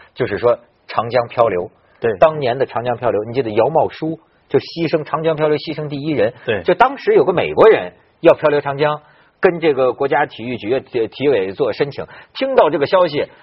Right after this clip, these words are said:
Speaker 1: 好家伙，中国人民没有条件，创造条件也要上，明明这是没有不靠谱的嘛。
Speaker 2: 对。
Speaker 1: 这姚茂书就漂，
Speaker 2: 对。
Speaker 1: 最后葬身长江，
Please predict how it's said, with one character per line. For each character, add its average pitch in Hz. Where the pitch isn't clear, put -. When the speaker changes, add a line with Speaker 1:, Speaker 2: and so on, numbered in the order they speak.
Speaker 1:
好 175
家 190
伙， 160
中 185
国 185
人 156
民 156
没 196
有 262
条 175
件， 180
创 269
造 165
条 151
件 151
也 120
要 110
上， 139
明 294
明 277
这 233
是 208
没 185
有 285
不 196
靠 247
谱 135
的 139
嘛。 170
Speaker 2:
对。 208
Speaker 1:
这 170
姚 214
茂 190
书 151
就 175
漂， 214
Speaker 2:
对。 202
Speaker 1:
最 240
后 202
葬 233
身 202
长 165
江， 170